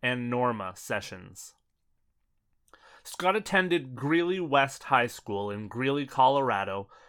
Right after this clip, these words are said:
and he graduated with a degree in music from Brigham Young University in Provo, Utah. While he attended Brigham Young, he was a member of the B Y U premier jazz band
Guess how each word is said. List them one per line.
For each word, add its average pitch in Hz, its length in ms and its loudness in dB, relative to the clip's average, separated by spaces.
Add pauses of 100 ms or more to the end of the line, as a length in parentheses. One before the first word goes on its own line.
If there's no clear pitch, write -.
(160)
and 135 140 -2
he 160 120 2
graduated 160 760 4
with 151 200 0
a 143 60 -2
degree 135 480 0
in 151 180 -4
music 117 480 -4
from 117 360 -2
Brigham 143 400 -2
Young 131 340 -2
University 110 880 -6
in 110 200 -8
Provo, 104 640 -2
Utah. 101 560 -10 (920)
While 147 180 6
he 160 160 2
attended 170 640 0
Brigham 113 380 -2
Young, 113 340 -4
he 151 260 -8
was 151 400 -2
a 170 120 -4
member 147 480 2
of 127 260 0
the 120 100 -2
B 143 280 -4
Y 143 260 4
U 120 460 -4
premier 139 500 -2
jazz 120 480 2
band 90 480 -10